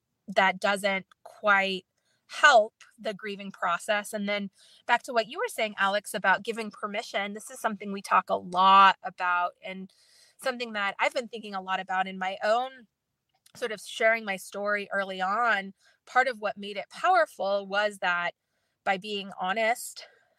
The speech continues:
I helped give permission to other people to share how upset they were that their loved ones had passed due to political failure and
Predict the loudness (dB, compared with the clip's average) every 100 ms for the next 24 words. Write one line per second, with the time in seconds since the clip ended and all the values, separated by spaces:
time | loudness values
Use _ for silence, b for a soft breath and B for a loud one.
0 | -2 0 2 -2 -4 0 0 -2 -4 -4
1 | -4 -4 -2 -2 -2 0 0 0 -4 0
2 | 0 0 -2 -10 -16 -2 2 2 0 _
3 | _ _ _ -10 -10 -10 -4 0 2 4
4 | 2 0 _ _ _ _ -2 6 8 8
5 | 0 _ _ _ -4 -4 -4 -6 -6 -6
6 | -8 -6 -6 -6 -6 -12 _ -6 -4 0
7 | -2 0 -2 -2 -6 -6 -10 -8 -6 -6
8 | -2 0 0 -4 -14 -16 _ b b b
9 | _ -8 -6 -6 -8 -4 -2 0 0 -2
10 | -4 -10 -2 0 0 -8 0 4 4 4
11 | 2 4 2 _ _ -4 -4 -4